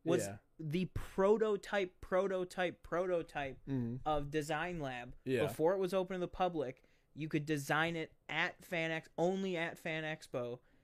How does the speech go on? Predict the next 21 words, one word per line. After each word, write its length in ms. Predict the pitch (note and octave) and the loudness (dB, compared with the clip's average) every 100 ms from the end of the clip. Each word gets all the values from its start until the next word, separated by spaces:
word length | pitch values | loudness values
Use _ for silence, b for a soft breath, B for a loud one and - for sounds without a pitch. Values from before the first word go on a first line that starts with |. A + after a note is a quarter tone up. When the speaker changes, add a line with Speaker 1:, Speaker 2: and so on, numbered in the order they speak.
| - | -10
Speaker 1:
and 120 | C#3 C#3+ | -6 0
have 220 | D3+ C#3+ | 0 0
it 80 | B2+ | -2
shipped 320 | - D#3+ - | 2 2 2
when 140 | D3 | -4
they 100 | C#3 | -2
were 120 | C3 | -2
ready 200 | B2+ C#3 | 0 0
to 80 | C3+ | 0
ship 260 | B2+ C#3+ B2+ | -4 -4 -2
out. 200 | C#3 A2 | -2 -2
And 140 | G#2+ | -2
Speaker 2:
Yeah. 100 | A2+ | 0
Speaker 1:
I 80 | C3+ | 0
des-, 240 | B2+ C#3 C3 | 0 -4 -2
that 260 | C#3 C#3 - | 0 0 -2
controller 400 | E3 D3+ D#3+ D3+ | -6 2 4 4
that 80 | C#3 | 2
I 60 | |
still 260 | C#3 E3+ D3+ | 0 0 0
have, 320 | D3 C3 A#2+ | 0 -2 -4